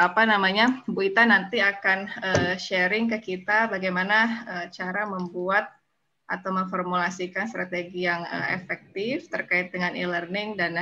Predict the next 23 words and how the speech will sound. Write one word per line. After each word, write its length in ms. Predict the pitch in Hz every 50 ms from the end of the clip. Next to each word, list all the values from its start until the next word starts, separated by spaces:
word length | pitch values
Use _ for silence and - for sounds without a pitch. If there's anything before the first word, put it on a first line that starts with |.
| 185 185
silabusnya. 800 | - 180 175 165 165 160 175 175 175 170 - - 175 160 165 180
Karena, 400 | - 165 165 180 208 214 - - - - - - - _ _ _ -
eh, 160 | 175 175 170
dari 800 | 180 180 175 175 175 180 202 214 214 220 220 220 220 226 214 185
beberapa 400 | 180 180 180 180 180 - 185 180
kelompok 640 | - 185 175 170 175 175 - - 220 254 262 - -
yang 80 | 185 160
ada 240 | 170 175 170 175 175
di 320 | 175 175 170 170 170 170
Bright 320 | 180 165 170 170 - _
Q 160 | 175 180 180 -
program 400 | 180 175 170 175 170 170 175 175
ini, 560 | 165 160 160 170 202 254 311 - - - _ _ _ _ _ _ _
eh, 260 | - - 175 170 170 -
ada 480 | 175 180 180 208 214 220 226 226 226 226 - - -
tiga 240 | - 208 190 202 185
kelompok 720 | 190 196 185 180 170 - - - 196 233 269 262 - -
yang, 320 | 202 185 180 180 180 180 185 185 185 185 -
eh, 640 | 180 180 180 175 175 175 170 170 170 170 170 170 180 180 - - - - - 170
apa, 320 | 175 - - 196 220 220
bergerak 400 | 202 185 - 185 175 190 196 -
di 160 | 190 170 170
industri, 720 | 175 170 175 180 180 - - - 202 214 226 233 254 262